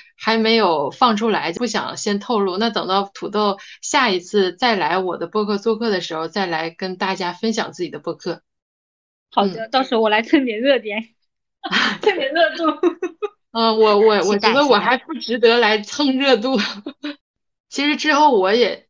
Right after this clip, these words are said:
Speaker 1: 希望能和大家聊一期，比如说我们女性创作者，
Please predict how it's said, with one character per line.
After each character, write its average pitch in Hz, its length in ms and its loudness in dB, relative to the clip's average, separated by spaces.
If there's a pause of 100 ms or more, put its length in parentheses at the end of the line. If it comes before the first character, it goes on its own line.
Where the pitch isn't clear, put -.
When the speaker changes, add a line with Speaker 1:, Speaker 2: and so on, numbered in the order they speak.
Speaker 1:
希 - 320 -6
望 254 220 2
能 208 160 -4
和 220 80 -4
大 226 160 -2
家 226 160 2
聊 180 260 0
一 208 60 2
期， 220 160 -4
比 202 80 -4
如 170 160 -4
说 196 240 -2
我 175 60 -6
们 185 260 -2
女 185 160 -4
性 196 280 -4
创 214 300 -4
作 196 160 0
者， - 320 -8